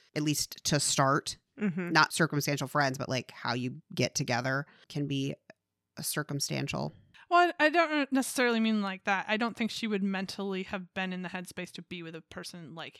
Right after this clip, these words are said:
Speaker 3: him.
Speaker 1: Yeah, both the actual, like, time and place, but also, like, you mentally have to be in the right
Speaker 3: Sure.
Speaker 1: place for it. Overall,
Speaker 2: I gave it a four. I liked it.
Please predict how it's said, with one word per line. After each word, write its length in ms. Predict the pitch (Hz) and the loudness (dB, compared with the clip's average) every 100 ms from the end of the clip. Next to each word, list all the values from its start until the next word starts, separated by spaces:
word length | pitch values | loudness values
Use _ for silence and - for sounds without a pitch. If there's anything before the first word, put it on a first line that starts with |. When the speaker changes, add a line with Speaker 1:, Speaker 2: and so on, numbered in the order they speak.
| - | -12
Speaker 3:
him. 80 | - - - - | -12 -10 -8 -6
Speaker 1:
Yeah, 260 | - 233 233 175 165 | 4 8 8 4 0
both 240 | 180 175 160 | 6 6 4
the 180 | 151 - | 0 2
actual, 400 | 139 - 143 135 | 2 2 -2 0
like, 160 | 123 | -2
time 240 | - 156 143 | -2 0 0
and 100 | 135 | -2
place, 380 | 143 139 127 - | -2 -2 -2 -4
but 140 | 139 | -4
also, 400 | 127 135 - 135 | -4 -4 -4 -2
like, 240 | 131 123 - - - 147 | -2 -2 -6 -18 -12 -6
you 340 | 147 185 196 | 6 10 10
mentally 480 | 165 135 131 143 127 | 10 6 2 -2 -2
have 220 | 127 123 | -4 -4
to 80 | - | -6
be 120 | 117 | -6
in 100 | - | -4
the 100 | 127 | -4
right 260 | 131 135 - _ _ | -2 -2 -4 _ _
Speaker 3:
Sure. 200 | - - | -8 -6
Speaker 1:
place 240 | - - - | -6 -6 -8
for 220 | - 67 | -6 -6
it. 160 | 69 - _ _ _ _ - - - - _ _ - | -8 -10 _ _ _ _ -20 -20 -20 -20 _ _ 2
Overall, 460 | 262 - 440 - - _ _ _ _ _ _ _ | 6 8 8 4 -4 _ _ _ _ _ _ _
Speaker 2:
I 60 | - | -2
gave 200 | 294 311 | 2 4
it 80 | 403 | 4
a 60 | |
four. 680 | 427 - - 202 185 196 170 - _ _ - | 0 -12 -2 0 2 0 -4 -10 _ _ -6
I 100 | 247 | -2
liked 320 | 247 233 - | 0 -2 -2
it. 100 | 202 | -4